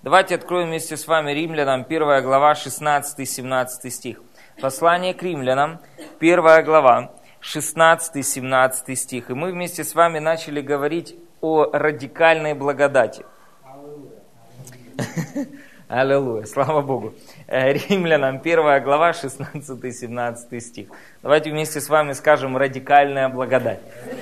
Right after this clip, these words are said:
И мы вместе с вами вчера говорили о том, что если мы проповедуем благодать, то мы её должны проповедовать только радикально. Аминь. Потому что, э, всё остальное не является Евангелием. Аминь. Не является Божьей благодатью.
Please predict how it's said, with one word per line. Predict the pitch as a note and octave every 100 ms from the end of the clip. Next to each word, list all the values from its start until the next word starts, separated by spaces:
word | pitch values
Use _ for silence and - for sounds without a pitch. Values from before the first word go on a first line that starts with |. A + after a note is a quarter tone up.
| - - D4 C#4+ D4 - - - - - - - -
И | B2 C#3+
мы | D3+ F#3
вместе | E3+ E3 D#3
с | C#3
вами | D3+ E3 D#3
вчера | - D3+ D#3+
говорили | D3+ D3+ E3 D3+
о | C#3+
том, | D#3 D#3
что | - - C#3
если | B2 E3 - C#3+
мы | D3 D#3 C#3+ A#2 -
проповедуем | C3 C3+ C#3 D#3+ C#3 C#3 C3
благодать, | C#3 C3+ C#3+ E3+ E3+
то | D3
мы | C#3 D#3
её | D3
должны | C#3 C3+ D3
проповедовать | C3 C#3 C#3 C#3+ C3+ C3 C3
только | D#3 D3+ D3+
радикально. | C#3+ C3+ C#3+ C3 A2 G2 G2 -
Аминь. | A2 B2+ C3+ D3+ - - - - - -
Потому | - B2 D3+
что, | D3+ - D#3+ - - - - - -
э, | - A2+ A#2 A#2 A#2 A#2 A#2 A2+ A2+ -
всё | - F3 E3
остальное | - D3+ - C#3 C#3+ E3+ D#3
не | C#3 C#3 D3+
является | C#3+ C3 C#3+ C#3+ C3 -
Евангелием. | A#2+ A#2+ C3 A#2+ G#2 F#2+ F#2+ F#2+
Аминь. | A2 B2+ B2+
Не | B2 C3+
является | B2 C3 B2+ B2 A2+
Божьей | A2+ A2 A2+
благодатью. | A2 G#2+ A2 G2+ -